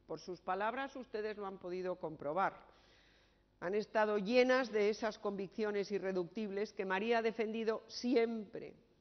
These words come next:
sin caer nunca ni en el oportunismo ni en la sumisión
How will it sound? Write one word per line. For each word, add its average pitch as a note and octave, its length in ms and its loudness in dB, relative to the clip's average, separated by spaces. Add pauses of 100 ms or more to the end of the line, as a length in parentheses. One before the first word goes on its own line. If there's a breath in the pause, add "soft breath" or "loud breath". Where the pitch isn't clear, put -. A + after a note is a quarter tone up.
(140)
sin F3 300 -8
caer G#3+ 380 -4
nunca C4+ 580 -6
ni F3 140 -4
en F3 100 -4
el E3+ 120 -4
oportunismo G#3 1040 -8
ni F3 160 -6
en E3+ 120 -6
la D#3+ 120 -8
sumisión F3 680 -6